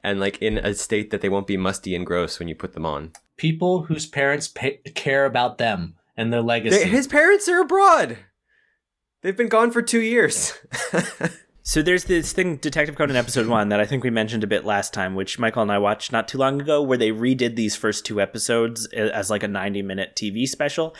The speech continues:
Speaker 3: And they actually show the scene of him going to his closet and, like, finding his clothes. I guess lots of people had that question and they're like, "Let's explain it better."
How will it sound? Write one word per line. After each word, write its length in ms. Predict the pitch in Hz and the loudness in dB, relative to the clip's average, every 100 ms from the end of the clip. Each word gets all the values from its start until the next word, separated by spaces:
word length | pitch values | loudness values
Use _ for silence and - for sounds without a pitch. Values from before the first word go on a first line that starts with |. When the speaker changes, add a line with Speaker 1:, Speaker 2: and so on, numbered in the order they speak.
| - | -8
Speaker 3:
And 140 | - 127 | -4 -2
they 80 | |
actually 300 | 139 160 151 | 0 0 -2
show 260 | 131 123 117 | -2 0 2
the 120 | 113 | 0
scene 340 | - 113 107 113 | -2 -2 0 0
of 160 | 101 | -2
him 120 | 107 | -2
going 240 | 107 104 104 | -2 -2 -2
to 100 | 110 | -4
his 120 | 104 | -4
closet 460 | - 104 98 110 - | -4 -4 -2 -2 -4
and, 120 | 107 | -4
like, 180 | 104 101 | -4 -4
finding 380 | - 98 98 98 | -6 -6 -6 -4
his 160 | 101 | -6
clothes. 500 | - 92 95 113 127 - - - - | -6 -6 -4 -4 -8 -16 -16 -16 -4
I 120 | 117 | -4
guess 480 | - 110 110 - - | 0 0 0 -4 -2
lots 240 | 113 110 | -2 0
of 20 | |
people 220 | 120 107 110 | -4 -2 0
had 140 | 104 | 0
that 140 | 101 - | -2 -2
question 360 | 107 - 120 | -6 -4 -4
and 160 | 117 104 | -2 0
they're 140 | 98 | 0
like, 180 | 101 101 | 0 0
"Let's 220 | 104 - | -2 -2
explain 380 | 104 - - 101 - | -6 -4 -4 -4 -6
it 200 | 104 - | -8 -6
better." 420 | - 110 120 | -2 0 -2